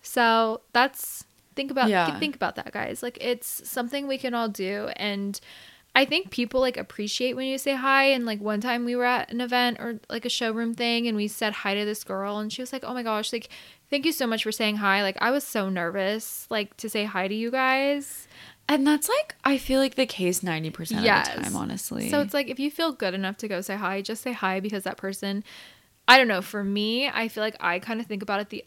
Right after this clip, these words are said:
Speaker 1: other way, that, like, if I don't say hi, I'm like, "Oh, that, I don't want that person to think I'm ignoring them."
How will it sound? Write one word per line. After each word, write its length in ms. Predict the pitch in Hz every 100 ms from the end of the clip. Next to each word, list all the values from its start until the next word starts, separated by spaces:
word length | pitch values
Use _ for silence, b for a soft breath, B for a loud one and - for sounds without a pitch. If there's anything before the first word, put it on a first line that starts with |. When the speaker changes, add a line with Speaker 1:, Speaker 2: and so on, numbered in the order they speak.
| -
Speaker 1:
other 240 | 175 196
way, 240 | 208 220
that, 140 | 233 -
like, 160 | 214
if 80 | 214
I 100 | 208
don't 360 | 196 - 151 202
say 140 | 233
hi, 320 | 220 - 185 190
I'm 180 | 208
like, 240 | 208 190 - b b b b _ _ _ _ -
"Oh, 240 | 220 220
that, 160 | 208 143
I 60 |
don't 140 | 214 214
want 120 | 240
that 160 | 262 -
person 320 | 196 208 208
to 60 | 190
think 220 | 208 190
I'm 160 | 196 190
ignoring 600 | 175 175 175 170 196 208
them." 460 | 220 233 254 285